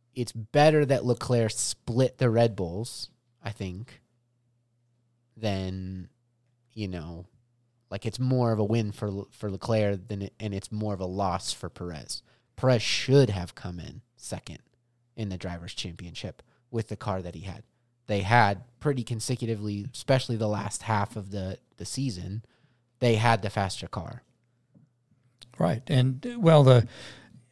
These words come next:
Speaker 2: and, and talk about, I don't know, you just had a f-, real good, it was, but it's a feel-good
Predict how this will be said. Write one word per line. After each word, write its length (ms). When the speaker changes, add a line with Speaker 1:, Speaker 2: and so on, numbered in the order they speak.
Speaker 2:
and, 320
and 200
talk 240
about, 320
I 60
don't 100
know, 60
you 120
just 200
had 180
a 20
f-, 200
real 260
good, 420
it 160
was, 200
but 180
it's 260
a 40
feel-good 840